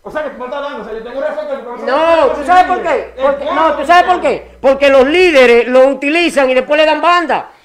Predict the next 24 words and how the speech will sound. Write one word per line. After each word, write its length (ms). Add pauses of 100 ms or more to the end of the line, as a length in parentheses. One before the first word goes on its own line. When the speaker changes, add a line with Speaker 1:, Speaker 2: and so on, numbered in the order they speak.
(120)
Speaker 2:
Y 60
Speaker 1:
Pero, 180
Speaker 2:
ahora, 440
Speaker 1:
pero, 120
Speaker 2:
pero 120
Speaker 1:
está 100
Speaker 2:
mira 120
ahora 140
lo 80
que 60
Speaker 1:
está 80
Speaker 2:
está 80
pasando. 220 (120)
Speaker 1:
buenísimo. 400
Speaker 2:
Te 80
lo 80
voy 80
a 40
poner 180
Speaker 1:
Está 100
Speaker 2:
simple. 320
Speaker 1:
bu-, 60
eh, 240 (100)
no. 420